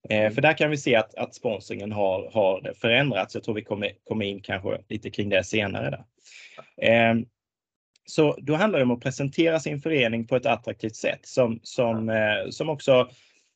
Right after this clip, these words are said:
Speaker 1: synliggör hela verksamheten. Alltså berätta om det ni gör, berätta om den fantastiska verksamhet som ni bedriver, hur många barn och ungdomar som ni sätter i rörelse varje dag.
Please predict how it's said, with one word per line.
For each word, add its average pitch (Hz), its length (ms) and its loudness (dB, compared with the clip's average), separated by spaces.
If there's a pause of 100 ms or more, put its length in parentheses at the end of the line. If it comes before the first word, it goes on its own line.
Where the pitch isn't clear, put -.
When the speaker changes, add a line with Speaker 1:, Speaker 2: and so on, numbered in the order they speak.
(320)
Speaker 1:
synliggör 120 580 2
hela 110 440 -2
verksamheten. 135 800 -4
Alltså 123 200 -4
berätta 175 680 -2
om 113 380 0
det 113 160 4
ni 104 140 -4
gör, 95 260 -4
berätta 147 560 -2
om 165 120 0
den 147 140 0
fantastiska 117 580 -4
verksamhet 104 500 -4
som 110 180 -6
ni 107 80 -4
bedriver, 110 580 -2
hur 147 120 4
många 127 420 2 (360)
barn 139 240 8
och 135 80 2
ungdomar 113 460 -2
som 117 220 -4
ni 101 120 -4
sätter 120 320 -2
i 110 60 0
rörelse 104 440 0
varje 98 320 -8
dag. - 460 -4